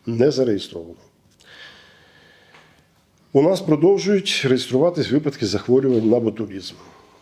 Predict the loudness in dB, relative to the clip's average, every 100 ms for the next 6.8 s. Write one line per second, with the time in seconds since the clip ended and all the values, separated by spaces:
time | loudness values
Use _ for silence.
0 | _ -18 -6 -2 0 2 4 4 4 2
1 | 2 -2 -4 -4 -2 -2 0 -2 0 0
2 | 2 2 0 0 -2 -2 -8 -8 -10 -20
3 | _ _ -6 -4 0 0 -2 -8 -12 -14
4 | -8 -4 -4 -6 -6 -8 -2 0 2 0
5 | -2 -6 -2 -2 0 -2 -2 -2 0 0
6 | 0 -4 -6 -12 -12 -12 -12